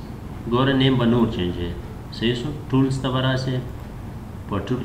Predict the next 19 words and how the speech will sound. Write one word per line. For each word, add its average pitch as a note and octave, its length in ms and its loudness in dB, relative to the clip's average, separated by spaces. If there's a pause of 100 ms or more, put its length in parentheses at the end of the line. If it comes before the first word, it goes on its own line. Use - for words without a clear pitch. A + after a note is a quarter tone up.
کې A2 60 0 (100)
جنرال B2 440 0
آپشن B2+ 220 -2 (100)
ته C3+ 40 -4
به C3+ 100 -2
راسې. C3+ 320 -2 (640)
ګوره D3 160 -2
دا C3 200 -2
پاسورډ B2+ 320 0
چې - 80 -2
موږ C#3+ 200 0
کوم C#3+ 140 4
ورکړی D3+ 340 0
دی، G3+ 120 0 (720)
د A2 80 2
سپیس، C#3+ 440 -2 (240)
د A#2+ 40 0 (480)
بیک C3+ 240 4
سپیس C3 280 0